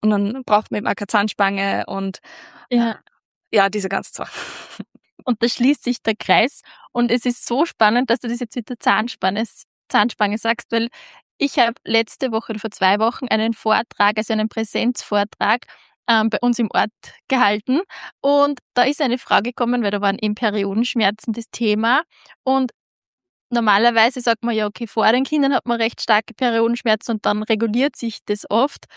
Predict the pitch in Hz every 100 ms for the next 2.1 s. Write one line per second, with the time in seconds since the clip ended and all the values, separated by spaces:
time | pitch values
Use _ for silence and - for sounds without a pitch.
0 | - - - 233 226 226 233 226 214 220
1 | - 233 247 - 247 320 277 233 240 -
2 | 233